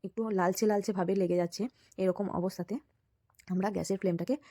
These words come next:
বন্ধ করে দেবো। এই যে লালচে লালচে হয়ে যাচ্ছে, মানে এর মধ্যে আর কোনো অতিরিক্ত জল নেই। তারপরে হালকা ঠান্ডা হয়ে যাওয়া অবস্থায় হাত দিতে পারবো, এইরকম অবস্থায় একটু ঘি নিয়ে আমি গোল গোল করে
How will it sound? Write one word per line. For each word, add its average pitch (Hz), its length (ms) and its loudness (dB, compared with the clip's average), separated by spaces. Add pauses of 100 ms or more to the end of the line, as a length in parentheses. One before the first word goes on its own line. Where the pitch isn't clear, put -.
(160)
বন্ধ 180 200 2
করে 170 160 0
দেবো। 160 240 -2
এই 190 120 2
যে 226 160 0
লালচে 190 280 0
লালচে 185 240 0
হয়ে 180 160 2
যাচ্ছে, 175 280 -4
মানে 190 160 -2
এর 180 140 -2
মধ্যে 180 240 -2
আর 170 80 -4
কোনো 190 200 -2
অতিরিক্ত 175 320 -4
জল 165 220 -2
নেই। 165 180 -2 (720)
তারপরে 196 280 -2
হালকা 220 360 0
ঠান্ডা 190 340 0
হয়ে 196 160 0
যাওয়া 190 180 4
অবস্থায় 180 420 -2 (300)
হাত 202 200 -2
দিতে 196 200 0
পারবো, 180 280 0
এইরকম 190 360 0
অবস্থায় 185 380 -2 (420)
একটু 214 200 -2
ঘি 208 320 0
নিয়ে 190 280 2 (1300)
আমি 196 260 0
গোল 180 240 0
গোল 180 140 2
করে 185 220 2